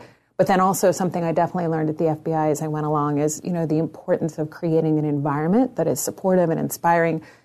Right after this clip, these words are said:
You know, we joke about it, but food has played a pretty serious role, um, in my leadership style over time. Um,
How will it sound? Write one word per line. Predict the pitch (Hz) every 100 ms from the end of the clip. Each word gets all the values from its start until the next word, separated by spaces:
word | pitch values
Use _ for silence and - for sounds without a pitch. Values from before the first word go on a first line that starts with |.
| -
You |
know, | 170 156
we | - 214
joke | 214 208 208
about | 175 151
it, | 156
but | -
food | - 208 320 269
has | 240 220
played | - 180
a |
pretty | 170 208 196
serious | 196 190 185 175 -
role, | 180 185 262 254
um, | 190 175
in | 180
my | 165
leadership | 175 214 214 202
style | - 196 185 214
over | 185 185 165
time. | 202 180 214 240 240
Um, | 170 165 156